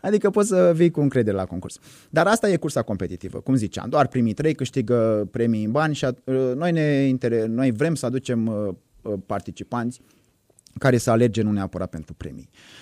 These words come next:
După cursa de un kilometru individual, avem, uh, o cursă foarte frumoasă, primul kilometru împreună se numește. Este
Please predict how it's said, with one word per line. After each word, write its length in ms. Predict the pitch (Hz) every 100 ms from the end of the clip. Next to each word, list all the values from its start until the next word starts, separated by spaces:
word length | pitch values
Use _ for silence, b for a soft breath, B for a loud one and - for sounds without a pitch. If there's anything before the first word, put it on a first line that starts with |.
| B
După 220 | - 196 185
cursa 240 | 185 170
de 140 | 147
un 200 | 139 135
kilometru 800 | 147 143 117 127 135 165 175 175 165 143
individual, 760 | 131 135 117 110 117 135 143 135 B B
avem, 340 | 127 123 139
uh, 160 | 139 131 123
o 100 | 117
cursă 420 | - - 127 117
foarte 300 | 104 123 113
frumoasă, 480 | 101 104 117 120 110
primul 320 | - 135 127
kilometru 500 | - 107 107 110 110
împreună 480 | 98 101 95 107 92
se 160 | -
numește. 500 | 87 90 101 - 127
Este 400 | 117 104 110 113